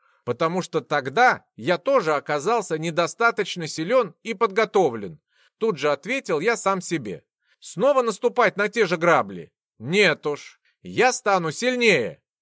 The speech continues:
«Папа, ты как?» Рядом присела Лида.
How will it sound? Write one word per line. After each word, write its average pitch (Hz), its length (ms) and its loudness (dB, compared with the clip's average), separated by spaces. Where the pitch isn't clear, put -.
«Папа, 180 340 2
ты 254 160 -4
как?» 208 440 4
Рядом 202 360 2
присела 185 420 0
Лида. 120 440 -4